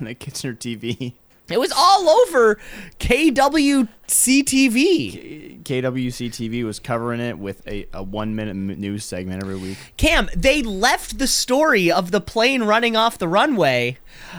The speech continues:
Speaker 2: uh, and cut, smashed cut to your trial.
Speaker 1: Didn't that happen, like, yesterday? A plane slid off the runway? Did you hear about this?
Speaker 2: Yeah,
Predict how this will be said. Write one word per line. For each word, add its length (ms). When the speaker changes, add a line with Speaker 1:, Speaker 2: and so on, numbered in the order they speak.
Speaker 2:
uh, 640
and 280
cut, 380
smashed 580
cut 220
to 160
your 180
trial. 480
Speaker 1:
Didn't 180
that 140
happen, 440
like, 200
yesterday? 320
A 40
plane 360
slid 400
off 240
the 80
runway? 380
Did 80
you 80
hear 60
about 140
this? 140
Speaker 2:
Yeah, 100